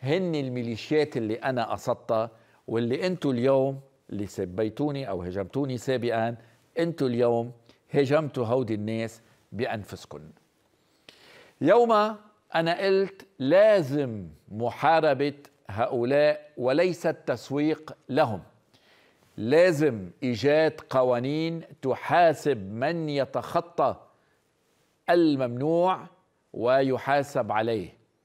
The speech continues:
لأنه متابعي المثقفين للأسف هن بالآلاف أو مئات الآلاف،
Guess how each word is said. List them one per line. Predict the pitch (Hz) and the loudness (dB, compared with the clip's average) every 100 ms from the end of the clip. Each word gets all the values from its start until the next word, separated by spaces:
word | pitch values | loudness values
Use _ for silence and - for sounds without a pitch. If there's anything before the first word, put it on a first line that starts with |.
| _ _ _ _ - | _ _ _ _ -8
لأنه | 113 160 160 151 | -4 -2 -2 -2
متابعي | 127 123 131 120 123 156 196 | -4 -4 -2 -2 -2 -2 -2
المثقفين | 147 120 123 - 139 - 131 127 131 139 _ _ - | -4 -6 -8 -6 -10 -6 -6 -4 -8 -12 _ _ -4
للأسف | 147 160 156 135 120 - - _ _ _ | -2 0 -2 0 -2 -2 -20 _ _ _
هن | 151 160 151 | -6 -2 -2
بالآلاف | 165 175 147 113 113 117 - _ - | -2 0 0 0 -2 -4 -14 _ -4
أو | 180 | -4
مئات | 170 170 156 147 | -4 -4 -6 -6
الآلاف، | 127 113 104 110 - | -6 -4 -4 -4 -8